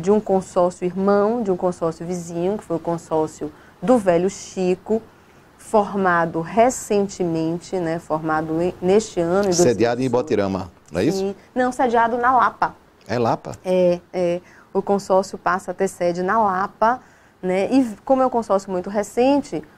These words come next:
Speaker 1: o, o, os parceiros e as secretarias de governo indicaram o nosso consórcio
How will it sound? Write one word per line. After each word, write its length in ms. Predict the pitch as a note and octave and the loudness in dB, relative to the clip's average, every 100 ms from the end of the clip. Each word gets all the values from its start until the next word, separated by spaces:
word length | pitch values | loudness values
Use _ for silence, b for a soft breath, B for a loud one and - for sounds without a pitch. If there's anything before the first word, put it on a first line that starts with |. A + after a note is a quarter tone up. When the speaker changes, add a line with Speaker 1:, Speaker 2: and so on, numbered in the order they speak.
| b _ - | b _ -2
Speaker 1:
o, 100 | F3 | 2
o, 420 | F3+ F3+ E3+ F3 | 4 4 0 0
os 180 | G#3 G3 | 0 0
parceiros 920 | - G#3 - A#3 A#3 A3+ F3 D#3+ - - b F3 | 0 -2 0 4 6 4 0 -4 -6 -20 b 2
e 60 | |
as 80 | F#3+ | 2
secretarias 640 | G3+ G3 F#3 F#3 F3 F3 E3 | 2 0 2 2 2 0 -2
de 80 | |
governo 720 | D#3+ D#3 E3 F#3+ A3+ A3+ E3 D3+ b b b b _ - | -8 -8 2 6 6 4 -4 -6 b b b b _ 0
indicaram 680 | A3+ A3 A3 A3 G3+ G#3 A3 | 4 4 2 2 2 2 2
o 20 | |
nosso 420 | A3 A3 C#4 - | 4 4 4 0
consórcio 840 | A#3+ G#3+ G3+ F#3+ F3+ F#3 - G#3 | -6 -6 -2 2 2 2 -2 -4